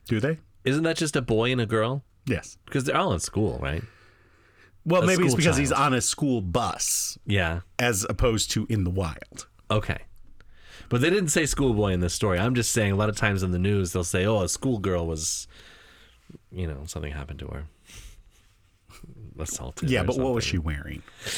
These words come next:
Speaker 2: Oh. Uh, the officers pulled over the school bus, and one of the officers boarded the bus and scolded the young schoolboy for giving him the middle finger.
Speaker 1: Well, a public complaint was filed by Anne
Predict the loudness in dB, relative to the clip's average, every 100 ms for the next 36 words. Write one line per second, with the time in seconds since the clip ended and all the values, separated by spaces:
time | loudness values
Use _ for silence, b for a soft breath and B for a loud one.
0 | B -10 -10 -8 -8 -10 -10 -12 -14 -14
1 | -14 -16 B B B B B B B B
2 | B -2 0 2 2 0 0 0 0 2
3 | 4 4 4 2 2 2 2 2 4 4
4 | 2 2 2 2 2 2 2 0 0 0
5 | 0 0 2 4 2 0 0 2 2 0
6 | 0 0 0 0 0 0 2 2 2 2
7 | 2 0 0 2 2 2 2 2 0 0
8 | 0 0 0 0 0 -2 -4 B B B
9 | B B -14 -4 -2 2 2 2 2 2
10 | 2 2 2 4 4 2 0 -2 0 -2
11 | -4 -8 B B B B -8 -2 0 0
12 | 0 2 2 0 0 0 0 0 0 0
13 | -2 -2 0 0 0 0 -2 -2 -2 2
14 | 2 2 0